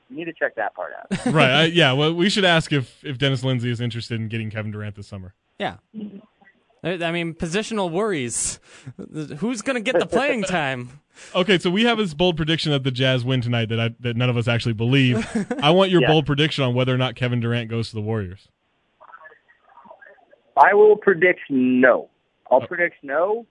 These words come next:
Speaker 1: but here's my bold prediction. I'm gonna, I'm gonna give you one, a, a bold prediction I think will happen. I think Harrison Barnes goes somewhere else, and wherever he goes, there's a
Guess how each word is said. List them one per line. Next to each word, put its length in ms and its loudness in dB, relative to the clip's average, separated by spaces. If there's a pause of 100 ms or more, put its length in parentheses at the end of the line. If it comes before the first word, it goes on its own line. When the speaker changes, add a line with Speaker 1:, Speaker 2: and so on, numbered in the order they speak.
(220)
Speaker 1:
but 180 -12
here's 240 -4
my 100 -4
bold 240 -2
prediction. 420 -8 (280)
I'm 140 -12
gonna, 320 -2 (300)
I'm 80 -6
gonna 100 -4
give 140 -4
you 140 -2
one, 260 -2
a, 580 -6
a 40 -4
bold 200 4
prediction 340 -4
I 80 -2
think 260 -12
will 240 2
happen. 460 2 (360)
I 120 -8
think 380 -8
Harrison 480 -4
Barnes 480 2
goes 240 0
somewhere 340 0
else, 260 4 (560)
and 140 -4
wherever 380 2
he 140 -6
goes, 380 2
there's 160 -8
a 80 -8